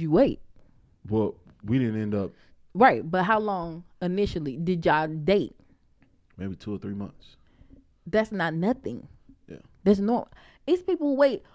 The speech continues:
Speaker 1: wait year plus.
Speaker 2: Yeah, that, that'd have been tough for me.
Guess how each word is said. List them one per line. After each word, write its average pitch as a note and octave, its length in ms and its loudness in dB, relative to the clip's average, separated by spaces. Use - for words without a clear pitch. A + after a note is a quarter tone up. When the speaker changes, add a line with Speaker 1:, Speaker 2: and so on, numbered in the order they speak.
Speaker 1:
wait B3+ 220 0
year C4 520 4
plus. - 360 -2
Speaker 2:
Yeah, F2+ 280 -6
that, A#2 220 -2
that'd A2 180 -2
have A#2+ 100 -8
been G2+ 120 -4
tough G#2 260 -4
for G#2 80 -18
me. F#2 200 -10